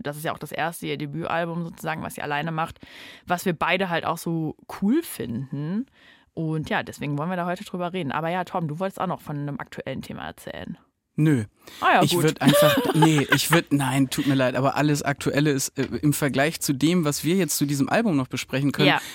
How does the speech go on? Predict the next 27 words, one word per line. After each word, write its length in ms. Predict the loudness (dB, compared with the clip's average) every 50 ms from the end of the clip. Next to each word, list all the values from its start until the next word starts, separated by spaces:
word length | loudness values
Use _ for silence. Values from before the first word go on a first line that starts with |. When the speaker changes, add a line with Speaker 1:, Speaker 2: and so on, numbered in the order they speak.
| -6 -2
Speaker 2:
wirklich 340 | -2 0 0 0 -2 -2 -4
versch-, 400 | -4 -2 -2 0 0 -2 -4 -6 -6 -6
verschwindend 720 | -4 -2 -2 -2 0 2 4 6 8 8 6 6 4 4
langweilig. 540 | 4 4 4 4 2 2 0 0 -2 -2 -4 -8 -10 -4 2
Speaker 1:
Gut. 120 | 4 4 4
Speaker 2:
Deswegen 380 | 4 2 2 2 2 2 2
würde 160 | 2 0 0
ich 260 | 0 0 -2 -2 0 0
eher, 380 | 0 2 2 2 0 0 0
ähm, 360 | 0 0 2 2 2 0 -2
quasi 300 | -4 -2 -2 0 2 2
mit 140 | 2 2 2
einem 160 | 0 0 0
anderen, 560 | 0 2 2 2 2 0 0 0 0 0 0 0
mit 100 | 0 0
einer 80 | 0
anderen 220 | 0 0 0 0 -2
Frage 400 | -2 -2 -2 0 0 0 -2 -2
einsteigen. 680 | -2 -2 -2 -2 0 0 2 4 4 4 2 2 -2
Speaker 1:
Ja. 60 | -4 -8 -16 -18 -10 -4
Speaker 2:
Du 140 | -2 0 0
hast 180 | 0 0 0 -2
ja 80 | -2
gerade 260 | -2 0 0 0 0
schon 360 | -2 0 0 2 2 2 0 -2 _ _ _ -4
beschrieben, 760 | -2 -2 -2 -2 -2 -2 0 2 2 2 2 0 0 2 2
Romy, 480 | 2 4 4 4 4 4 4 2 2